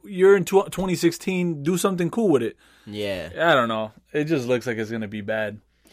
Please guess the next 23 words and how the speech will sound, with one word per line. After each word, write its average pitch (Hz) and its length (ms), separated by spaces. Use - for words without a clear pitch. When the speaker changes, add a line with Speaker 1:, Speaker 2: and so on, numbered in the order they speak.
Speaker 2:
It 127 140
does. 120 400
Absolutely. 104 640
Speaker 1:
Yeah, 120 240
but, 110 300
but, 113 320
um, 104 480
but 196 100
I 214 80
do 202 140
see 180 200
that. 165 160
I 156 40
mean, 156 200
like, 135 220
with, 147 180
with 139 200
the 131 100
whole, 135 460
the 123 100
Star 139 300
Wars 135 280
thing 135 400